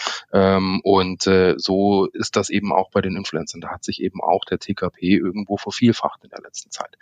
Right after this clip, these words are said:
Das heißt, wenn du halt früher irgendwo noch, ähm, vor fünf, fünf, sechs Jahren, als wir damit mal angefangen haben, wenn du da halt Influencer-Marketing betrieben hast, da ging halt mit relativ wenig Geld viel Frequenz und viel Reichweite, ne? Ähm,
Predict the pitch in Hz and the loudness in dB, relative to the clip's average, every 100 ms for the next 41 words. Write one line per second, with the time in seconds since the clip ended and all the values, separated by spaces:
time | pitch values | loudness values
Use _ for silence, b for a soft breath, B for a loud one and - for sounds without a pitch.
0 | B B - - 85 - 87 85 87 82 | B B -8 -2 -2 -2 -6 -4 -6 -6
1 | - 101 98 92 92 95 95 - - B | 0 2 4 0 -4 0 0 -2 -10 B
2 | B - 92 92 92 92 90 _ - 90 | B 2 4 4 2 -4 -8 _ -2 0
3 | 90 85 _ - 92 - - 104 - 98 | 0 -2 _ -8 -8 -6 -2 0 2 0
4 | - 90 104 98 - 92 92 90 82 95 | 2 2 4 2 -2 -4 -4 -4 -4 -4
5 | 95 - 87 87 92 117 B B - 92 | -6 -8 -8 -2 0 0 B B -12 -4
6 | 92 90 90 101 - 98 90 87 87 - | 0 2 2 -2 -4 -4 -4 -4 -4 -4
7 | - 95 - - 98 92 95 104 - 90 | -12 -14 -14 -6 -6 -2 -2 -2 0 -2
8 | - _ - 107 101 107 101 95 - 104 | -2 _ -2 0 2 2 2 -2 0 0
9 | 107 - 98 - 101 104 - 92 107 135 | 0 -4 -10 -2 0 0 0 4 4 2
10 | - _ - 113 113 - 101 - 104 123 | -2 _ -4 4 4 4 -4 0 0 0
11 | 156 - 95 - 107 104 104 - - - | -4 -8 -12 -4 -2 2 0 0 -8 -8
12 | - _ _ _ 98 147 B B B B | -16 _ _ _ -2 -2 B B B B
13 | 104 95 95 95 92 | 4 6 6 2 -2